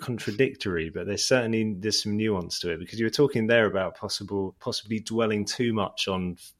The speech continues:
failures. And yet you also wrote that there is some evidence that paying attention to our mistakes can lead to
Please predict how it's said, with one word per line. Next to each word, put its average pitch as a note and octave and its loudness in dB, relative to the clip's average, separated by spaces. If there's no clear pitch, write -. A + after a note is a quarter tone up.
failures. F2+ -4
And A#2+ 2
yet B2+ 8
you C#3 4
also D#3 6
wrote A2+ 8
that A2+ 2
there A#2 4
is C#3 2
some A#2+ 2
evidence G#2 0
that G#2 0
paying C#3 4
attention D3 4
to - 0
our F#2 2
mistakes F2+ -2
can A2 2
lead G#2+ 0
to G2+ 0